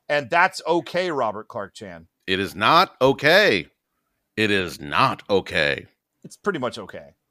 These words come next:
Speaker 1: Um, anyway, so the,
Speaker 2: I mean,
Speaker 1: the, the
Speaker 2: this is,
Speaker 1: story goes
Speaker 2: it's fine that it's, that there are different versions. It's not fine that this is the worst version.
Speaker 1: No, well, here's the deal. Uh, Cobra Commander ordered, um, uh, the Hard Master to be assassinated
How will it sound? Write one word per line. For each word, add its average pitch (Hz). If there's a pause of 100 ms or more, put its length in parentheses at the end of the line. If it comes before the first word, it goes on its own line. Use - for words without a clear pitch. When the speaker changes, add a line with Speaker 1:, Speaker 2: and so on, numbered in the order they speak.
(120)
Speaker 1:
Um, 110 (460)
anyway, 202
so 202
the, 180
Speaker 2:
I 190
mean, 131
Speaker 1:
the, 180
the 151
Speaker 2:
this -
is, 151
Speaker 1:
story 269
goes 135
Speaker 2:
it's -
fine 180
that 170
it's, -
that 139
there 131
are 123
different 139
versions. 147 (260)
It's -
not 123
fine 110
that 90
this 104
is 92
the 95
worst 92
version. 62 (500)
Speaker 1:
No, 320
well, 233
here's 226
the 185
deal. 104
Uh, 143
Cobra 226
Commander 208
ordered, 170
um, 127 (180)
uh, 107
the 104
Hard 170
Master 170
to -
be 131
assassinated 190